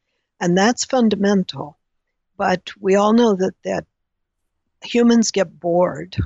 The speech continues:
with other people. They need excitement in their lives, and that excitement can be nothing more than a good conversation, or it can be doing things together. So I would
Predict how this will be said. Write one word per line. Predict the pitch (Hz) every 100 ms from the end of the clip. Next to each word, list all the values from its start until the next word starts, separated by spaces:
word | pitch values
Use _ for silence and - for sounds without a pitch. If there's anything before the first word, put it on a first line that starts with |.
| - _ _ _ -
with | 185 185
other | 170 165
people. | 160 - 180 - 180 -
They | 165
need | 156 185 196
excitement | 175 - - 175 185 - 196 190 202
in | 202
their | 202 190
lives, | 185 185 208 247 - - - _ _ _
and | 180
that | 180 180
excitement | 190 - - 190 190 208 185 -
can | - 170 160
be | 170 151 160 _ _ _ _
nothing | 180 180 - 170
more | 165 185 180
than | 170 180
a | 165
good | 175 160
conversation, | - 170 165 180 - - 175 190 - - 233
or | 226
it | 180
can | - 190
be | 165 165 _ -
doing | 180 180 180
things | - 180 165 175 - 175
together. | - - 156 - 170 208 - _ _ _ _ _ _ -
So | - 196 180 180 165 196 - _ -
I | 208 262
would | 254 226